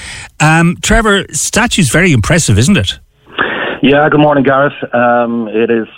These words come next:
Speaker 2: and, uh, you know, I was there on the day, and I was there again, um, just last night, just to get a, a close-up look at it on my own, you know, but they, um, it is really, um, uncanny. I, I, I was looking straight into his face. It was like he was reading your mind.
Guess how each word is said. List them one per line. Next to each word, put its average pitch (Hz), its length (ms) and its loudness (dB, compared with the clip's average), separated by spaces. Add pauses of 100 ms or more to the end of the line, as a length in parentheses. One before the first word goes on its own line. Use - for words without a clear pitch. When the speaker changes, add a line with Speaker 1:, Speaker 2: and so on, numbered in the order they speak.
Speaker 2:
and, 107 420 -2
uh, 107 160 2
you 107 100 -2
know, 113 100 2
I 110 40 2
was 107 140 -4
there 110 140 2
on 104 140 0
the 95 60 -18
day, 107 300 0 (400)
and 107 360 0
I 110 80 0
was 110 140 -4
there 123 160 0
again, 123 440 0
um, 120 580 0 (140)
just - 180 -6
last 117 300 0
night, 117 280 0
just - 200 -6
to 110 80 -4
get 104 140 -2
a, 104 160 -2
a - 120 -6
close-up 117 360 -2
look 110 160 -2
at 107 80 0
it 107 100 0 (240)
on 110 140 0
my 123 140 0
own, 110 260 0
you 107 60 -2
know, 113 140 0
but 101 260 -2
they, 104 260 2
um, 104 340 0 (380)
it 110 120 2
is 120 240 0
really, 107 580 0
um, 98 480 -2
uncanny. 104 600 -2 (140)
I, 101 60 0
I, 98 240 -2 (100)
I - 20 -2
was 92 140 -4
looking 98 220 -2
straight 101 240 0
into 92 160 -6
his 85 140 -6
face. 101 180 2
It - 60 -16
was 92 120 -10
like 98 180 0
he 104 60 -2
was 92 120 -8
reading 110 240 0
your 107 120 0
mind. 110 260 -2